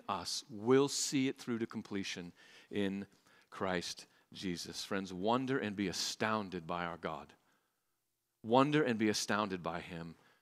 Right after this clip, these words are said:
He's not to be fully understood, but he is to be worshiped, friends. He is to be worshiped by us.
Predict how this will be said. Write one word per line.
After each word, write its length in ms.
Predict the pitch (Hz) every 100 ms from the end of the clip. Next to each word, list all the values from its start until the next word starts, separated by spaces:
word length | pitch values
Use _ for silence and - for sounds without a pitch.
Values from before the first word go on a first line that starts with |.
| _ _ _ _ _ _ _ _ _
He's 160 | 117 104
not 300 | 120 139 -
to 60 | 135
be 100 | 135
fully 400 | - 131 123 117
understood, 640 | 110 104 - 90 80 - _ _ _ _
but 160 | 110 110
he 200 | 117 -
is 320 | 135 127 120
to 100 | -
be 140 | 101 95
worshiped, 580 | 87 101 92 - 78 -
friends. 560 | 87 76 78 - - _ _ _ _
He 220 | - 110
is 200 | 113 120
to 80 | 120
be 120 | 113
worshiped 460 | 107 101 101 - 78
by 260 | 87 85 78
us. 360 | - - -